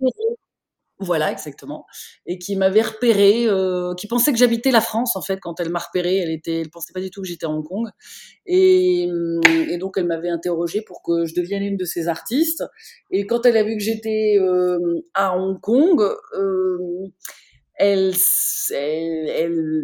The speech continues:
elle m'a proposé, elle m'a dit, « Écoutez, euh, si vous voulez, moi, j'aimerais bien, euh, qu'on, qu'on essaye de proposer quelque chose à la Affordable Art Fair si, euh, si vous vous sentez capable de, euh, de,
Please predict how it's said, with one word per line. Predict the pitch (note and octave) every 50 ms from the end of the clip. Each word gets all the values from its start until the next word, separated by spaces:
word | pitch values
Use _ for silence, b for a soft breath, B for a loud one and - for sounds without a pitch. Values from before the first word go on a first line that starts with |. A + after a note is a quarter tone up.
| E3 D#3 D3 C#3+ D3 D#3 D#3
elle | C#3 D3+ E3
m'a | D#3+ D3
proposé, | - G3 G3 - E3+ D#3+ D#3 F#3
elle | G#3
m'a | F#3+ D#3
dit, « | D3 - - _
Écoutez, | - D#3+ - - G3 G#3 G#3
euh, | F#3 E3+ E3 D#3+ D#3+ D#3+ D#3 D#3 D#3 D#3
si | D#3 - - F#3+
vous | F#3 G3 F#3
voulez, | F3+ F3+ E3+ E3+ G#3+ A#3+
moi, | A3 G3 F#3 F#3+ G#3 A3 A3 G3+ F3
j'aimerais | E3 D#3+ D#3 D#3 D#3
bien, | D#3 D#3 E3 G#3 A3 A#3+ B3+ B3 G#3+ F3+
euh, | D#3+ D#3+ D3+ D3+ D3+ D#3+ -
qu'on, | _ - E3 D#3 D3+ D3 C#3+ D3 D3 C#3+ D3+ D3+ - b b b b b b
qu'on | b - E3 E3+
essaye | D#3+ D#3+ D#3+ - - F#3+ A3 G#3+ E3
de | E3 E3+
proposer | E3 - F3 E3 - E3+ E3+ E3 D#3+ F#3 G#3+ A3+ A#3 G#3+ A3
quelque | E3 D3+ - D#3
chose | D#3 - G3+ G#3+ A3+ G#3
à | F#3
la | D#3+ D#3
Affordable | D#3+ D#3 - F3 D#3+ D#3+ D3 D3+
Art | D3 C#3+ C#3+ D3 -
Fair | - G#3 A#3+ A3+
si, | - - - - F#3+ F#3 F3+ F3+ B B B B B B B B
euh, | C#3+ D3+ D3+ D3 D3 D3
si | D3+ - - G#3+
vous | G3 F#3+ F#3+ F3
vous | F3 F3+
sentez | E3+ - F3 E3 E3 E3+ D#3+
capable | - D3 D3 F3 G3 G3+ F#3 E3
de, | D3+ E3
euh, | F3 F#3 G3 F#3+ E3+ D#3 D3 D3 D3 D3 D3 D3 D3 C#3+ C#3
de, | D3+ D3+ D3 C#3+ C#3 C3+ C3 C3